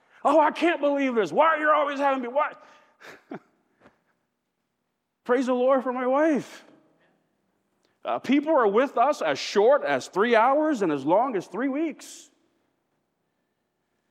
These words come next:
<laughs> Praise the Lord. And you know what that calls for? That calls for shopping. Uh, that calls for spending money. That calls for planning. That calls for cleaning.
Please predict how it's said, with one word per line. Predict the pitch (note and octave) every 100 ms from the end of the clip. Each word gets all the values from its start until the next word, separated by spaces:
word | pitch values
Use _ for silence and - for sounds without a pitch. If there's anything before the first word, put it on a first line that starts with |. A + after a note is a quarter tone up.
| _ _ _ _
<laughs> | - - - - _ _ _ _
Praise | - G#3 B3+
the |
Lord. | C4+ D#4 D#4 G#3+ G#2 F#2 - _ _ _ _ _ _
And | E3+
you | G#3+
know | B3
what | A#3
that | A#3
calls | - A#3 C4
for? | - C#4
That | C4
calls | G#3+ G3+
for | - A2+
shopping. | - E3 - D4+ B3+ C#3 _ _ _ _ _ _ _ _ _ _ _ _ -
Uh, | E2+
that | D3
calls | - G3 G3+
for | - C3
spending | - - C3+ G#2
money. | G2+ B3 C#4 B3+ D3+ - _ _ _ _ _ _
That | E3+
calls | E3 G#3 F#3+
for | -
planning. | A2 - F#3+ C4 C#4+ C4
That | E3
calls | - D#3 D3+
for | G#2
cleaning. | - G#3 B3+ C#4+ C#4+ C4